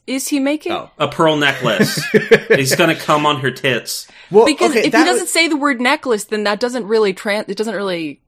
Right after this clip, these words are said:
Speaker 1: translate.
Speaker 2: So here's the thing. I, you know what? Let me, let me pull this up.
Speaker 1: Like, "I'll make you a,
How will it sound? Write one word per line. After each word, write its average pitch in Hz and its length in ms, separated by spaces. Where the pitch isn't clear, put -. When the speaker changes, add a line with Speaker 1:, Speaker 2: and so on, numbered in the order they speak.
Speaker 1:
translate. - 540
Speaker 2:
So 196 260
here's 226 380
the 196 80
thing. 117 320
I, 170 220
you 170 160
know 214 100
what? 202 180
Let 156 140
me, 180 80
let 131 300
me 143 80
pull 135 180
this 135 180
up. 85 380
Speaker 1:
Like, 170 240
"I'll 196 160
make 196 240
you 180 180
a, 170 140